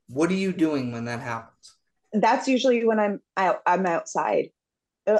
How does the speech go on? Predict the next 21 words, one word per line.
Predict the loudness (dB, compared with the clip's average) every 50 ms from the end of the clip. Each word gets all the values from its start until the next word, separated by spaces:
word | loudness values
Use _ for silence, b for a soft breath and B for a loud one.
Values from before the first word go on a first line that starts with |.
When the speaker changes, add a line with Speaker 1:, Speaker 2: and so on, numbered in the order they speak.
| 2 2
Speaker 2:
I, | 2 2 2 0 0
you | 0 2 2 2
know | 2 2
what, | 2 2 2
a | 2
thing | 2 0 0 0 0
I | 0 0 2
love | 2 2 0 0 -2 -6
to | -10 -10 -8
do, | -4 -2 0 0 0 0 0 0
honestly, | -2 -2 -2 -2 -4 -4 -4 -2 0 0 0
is | 0
I | 2 2 2
love | 2 0 0 0
to | -2 -2 -2
ground | -2 0 0 0 0 0 0 -2 -4 -8 _ _ _ -8
myself, | -6 -6 -4 -2 -2 0 0 0 0 -2 -6 _ -6
and | -4 -2 0
I'll | 0 0 0
go | 0 2 2 2 0
stand | 0 -2 -2 0 0 0 0 -2 -4 -8